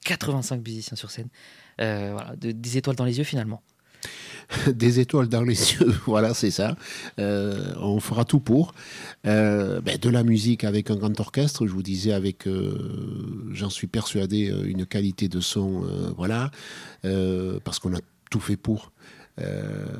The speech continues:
Speaker 2: de, de ce côté-là, les lumières aussi, euh, et puis les danseuses qui sont, qui sont très belles, je les connais, moi. Euh, et c'est vraiment du cabaret, c'est vraiment de, de la danse, de l'acrobatie, euh,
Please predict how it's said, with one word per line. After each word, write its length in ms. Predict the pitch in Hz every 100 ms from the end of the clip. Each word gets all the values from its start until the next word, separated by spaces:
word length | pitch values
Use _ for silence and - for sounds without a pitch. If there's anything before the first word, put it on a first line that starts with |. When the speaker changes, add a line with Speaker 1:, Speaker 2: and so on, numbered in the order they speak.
| - 67
Speaker 2:
de, 200 | 95 107
de 140 | 101
ce 80 | -
côté-là, 440 | 101 104 104 131
les 160 | 117 110
lumières 380 | 101 104 104 101
aussi, 600 | 104 - 117 135 139 113
euh, 500 | 98 92 92 92 92
et 20 |
puis 260 | - 104 92
les 180 | 92
danseuses 560 | 92 98 - 170 117 85 -
qui 100 | 85
sont, 300 | - 90 85
qui 140 | -
sont 120 | 98
très 180 | 95 101
belles, 240 | 135 143 90
je 120 | 90
les 80 | 87
connais, 300 | 113 139 147
moi. 220 | 101 98 - - - - -
Euh, 1080 | 101 98 98 98 98 98 95 95 92 92 92
et 40 | 90
c'est 500 | - - - - 117
vraiment 380 | 104 107 123
du 400 | 131 98 98 117
cabaret, 540 | 123 110 98 92 110 123
c'est 140 | -
vraiment 300 | 92 95 104
de, 240 | 101 101 92
de 160 | 92
la 140 | 101 95
danse, 380 | 107 123 -
de 200 | 107 95
l'acrobatie, 880 | 98 90 107 92 92 - 110 127 117
euh, 280 | 104 98 92